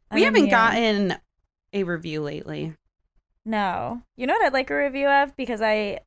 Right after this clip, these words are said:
Speaker 2: I just listened to this episode. I want fu-,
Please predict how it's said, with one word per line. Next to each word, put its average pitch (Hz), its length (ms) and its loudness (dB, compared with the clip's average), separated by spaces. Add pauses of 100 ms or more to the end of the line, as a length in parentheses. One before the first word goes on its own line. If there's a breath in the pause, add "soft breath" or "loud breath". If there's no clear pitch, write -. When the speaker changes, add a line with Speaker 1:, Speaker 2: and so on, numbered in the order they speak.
(280)
Speaker 2:
I 208 180 -2
just 202 300 -8
listened 208 320 -6
to 233 100 -8
this 196 260 -6
episode. 240 560 -2
I 220 220 0
want 320 320 -2 (240)
fu-, - 160 -14